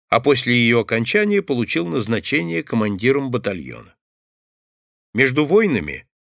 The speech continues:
Бернард Монтгомери служил в Ирландии, Египте и Палестине – показав себя как первоклассный инструктор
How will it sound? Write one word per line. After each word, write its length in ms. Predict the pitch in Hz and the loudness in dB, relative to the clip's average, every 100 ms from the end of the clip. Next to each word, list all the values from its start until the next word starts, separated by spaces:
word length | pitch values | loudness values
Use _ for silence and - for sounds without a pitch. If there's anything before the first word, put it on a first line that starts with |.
| _ | _
Бернард 560 | 120 156 175 165 151 - | 2 2 4 2 0 0
Монтгомери 580 | 151 143 180 208 202 202 | 0 2 2 4 2 -2
служил 520 | 170 139 127 185 180 | -2 0 2 0 0
в 120 | 165 | 0
Ирландии, 760 | 151 123 123 139 156 180 175 131 | 2 4 4 2 -2 -6 0 0
Египте 540 | 127 127 151 - 196 | 2 0 -2 -2 -4
и 40 | |
Палестине – 800 | 185 180 180 - - 101 87 78 - _ _ | -2 -4 -4 -4 -4 -6 -6 -8 -14 _ _
показав 400 | 113 120 110 160 - | -4 -2 0 0 -2
себя 260 | 143 139 | 0 0
как 260 | 135 131 - | 2 0 0
первоклассный 760 | 127 113 113 - 143 131 107 101 | 0 2 0 0 -2 0 -4 -4
инструктор 720 | 85 - 156 190 - 190 | -4 -4 -4 -4 -2 -4